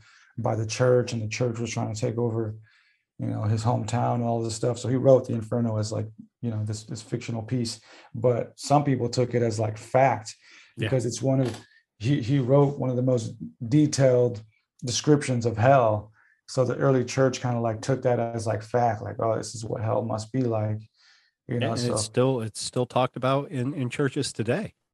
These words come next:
Speaker 2: Like, you know, you have the seven levels of hell, and e-, each level has their own, you know, ruler and,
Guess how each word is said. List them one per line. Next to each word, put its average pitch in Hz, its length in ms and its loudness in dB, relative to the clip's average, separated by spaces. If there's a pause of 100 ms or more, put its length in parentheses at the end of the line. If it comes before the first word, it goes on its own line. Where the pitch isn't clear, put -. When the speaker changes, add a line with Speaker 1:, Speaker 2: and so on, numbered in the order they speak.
(140)
Speaker 2:
Like, 143 280 -10 (680)
you - 160 -14
know, 123 60 -6
you 113 300 -14
have 113 100 -12
the - 60 -18
seven 117 320 -6
levels 110 320 -6
of 95 80 -14
hell, 113 320 -6
and 98 240 -14
e-, 123 240 -6
each 127 200 -4
level 117 300 -2
has 113 220 -4
their 104 180 -10
own, 113 300 -4 (400)
you 113 80 -4
know, 104 180 -6
ruler 107 400 2
and, 95 180 -14